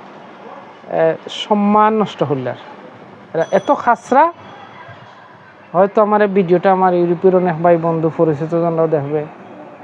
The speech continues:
তো এটা আস-, আসলে বাস্তবতা আমি তুলে ধরলাম। আরও আছে কাহিনী, একটার হয়ে একটা। মানুষ তো আমরা শর্টকাটে সব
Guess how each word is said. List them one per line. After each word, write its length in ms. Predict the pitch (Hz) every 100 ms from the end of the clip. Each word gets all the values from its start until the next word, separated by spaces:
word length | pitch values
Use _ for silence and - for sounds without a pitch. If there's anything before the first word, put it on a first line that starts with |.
| - - -
তো 60 |
এটা 120 | 175
আস-, 200 | 185 -
আসলে 300 | - 180 202
বাস্তবতা 640 | 196 165 170 - 185 190 214
আমি 140 | 202
তুলে 280 | 190 165 170
ধরলাম। 260 | 160 151 151 - - - -
আরও 220 | 175 214 247
আছে 320 | 220 - 220 -
কাহিনী, 380 | - 175 190 180 175 - - -
একটার 300 | 175 - 180
হয়ে 140 | 180
একটা। 240 | 175 - 170 - - - - -
মানুষ 300 | 180 175 165 -
তো 80 |
আমরা 220 | 190 185 185
শর্টকাটে 440 | - - 180 185
সব 160 | 180